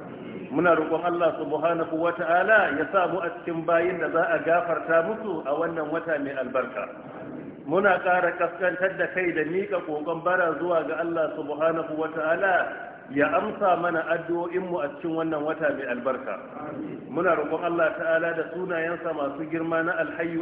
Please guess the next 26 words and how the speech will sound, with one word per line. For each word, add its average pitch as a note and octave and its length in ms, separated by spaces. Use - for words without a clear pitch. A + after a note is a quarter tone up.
Alqayyum D#3+ 880
na C#3 140
ya D#3+ 160
gafarta D#3 720
wa C#3 60
mahaifanmu D#3+ 880
da C#3 160
malamanmu D3+ 800
da C#3+ 80
ƴaƴanmu E3 560
da D3+ 160
zuriyarmu, D#3 720
ya C3+ 180
kuma E3 240
kyautata F3+ 580
namu D#3 300
bayan C3 320
nasu. B2+ 400
Muna F3 380
ƙara E3 340
kaskantar F#3 540
da F#3 160
kai E3+ 120
da D#3 100
roƙon D3+ 300
Allah E3+ 280